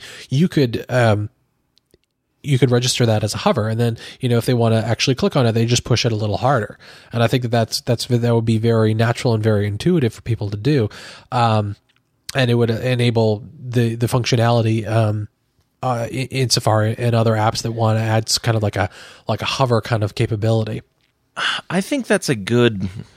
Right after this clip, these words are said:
Speaker 2: wish, but in practice, I, I, I don't think I've ever noticeably brushed the iPad that softly, even when I'm scrolling. Like, there's,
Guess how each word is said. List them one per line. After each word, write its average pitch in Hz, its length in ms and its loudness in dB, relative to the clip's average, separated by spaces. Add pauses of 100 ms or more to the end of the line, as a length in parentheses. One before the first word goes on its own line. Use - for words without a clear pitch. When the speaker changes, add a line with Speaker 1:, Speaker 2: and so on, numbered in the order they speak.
(420)
Speaker 2:
wish, 110 680 -2
but 104 440 -2 (220)
in 104 160 -2
practice, 139 840 -4
I, 104 260 -2 (120)
I, 110 260 0 (400)
I 101 80 0
don't 151 180 -2
think 143 180 -2
I've 101 140 -2 (120)
ever 98 480 0 (1500)
noticeably 87 1000 -2 (400)
brushed 90 560 -2
the 90 80 -4
iPad 87 460 -2
that 87 220 -4
softly, - 500 -4
even 92 340 -4
when 90 120 -2
I'm 82 100 -2
scrolling. 90 520 -2
Like, 80 200 -6
there's, 98 280 -2